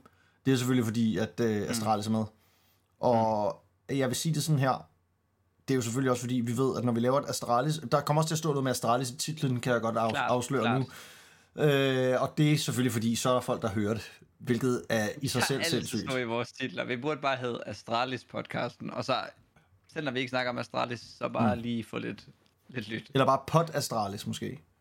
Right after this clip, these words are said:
Speaker 2: Pod Astralis, ja, ja, det ville faktisk være nice.
Speaker 1: Mm. Nå, men altså, velkommen tilbage, og jeg vil sige, vi kan jo ikke, vi kan jo ikke toppe det, vi lige har siddet og snakket om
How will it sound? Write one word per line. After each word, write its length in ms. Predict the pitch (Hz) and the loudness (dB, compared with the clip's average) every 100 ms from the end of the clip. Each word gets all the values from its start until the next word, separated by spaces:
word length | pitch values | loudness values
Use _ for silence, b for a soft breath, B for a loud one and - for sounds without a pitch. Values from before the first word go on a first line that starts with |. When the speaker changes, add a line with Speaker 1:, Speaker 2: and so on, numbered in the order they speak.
| _ _ - | _ _ -4
Speaker 2:
Pod 80 | |
Astralis, 600 | 185 - 151 147 147 127 - | -4 -2 -2 0 -2 -8 -6
ja, 120 | 131 | -4
ja, 60 | 120 | -2
det 80 | 110 | -2
ville 160 | 131 | -2
faktisk 200 | 120 120 | 0 -2
være 240 | 117 117 120 | -2 -4 -4
nice. 220 | - - _ | -8 -14 _
Speaker 1:
Mm. 280 | 123 120 123 120 B B B B B B - | 0 0 0 -4 B B B B B B 2
Nå, 260 | 147 156 156 | 6 6 4
men 140 | 165 160 | 4 6
altså, 380 | 156 151 156 | 4 4 2
velkommen 360 | 147 170 160 180 | 2 2 2 0
tilbage, 240 | 156 156 151 | 2 4 4
og 60 | |
jeg 100 | 151 | 2
vil 60 | 147 | 0
sige, 300 | - 160 160 | 2 2 2
vi 160 | 135 139 | -2 2
kan 100 | 147 | 4
jo 40 | |
ikke, 160 | 160 156 | 4 0
vi 60 | |
kan 100 | 135 | 2
jo 40 | 151 | 2
ikke 160 | 165 160 | 2 0
toppe 260 | 156 151 - | 0 0 0
det, 80 | |
vi 60 | 131 | 0
lige 80 | 127 | 0
har 40 | |
siddet 120 | 117 | 0
og 60 | 120 | 0
snakket 280 | 120 120 127 | 0 2 2
om 220 | 110 - | 0 -4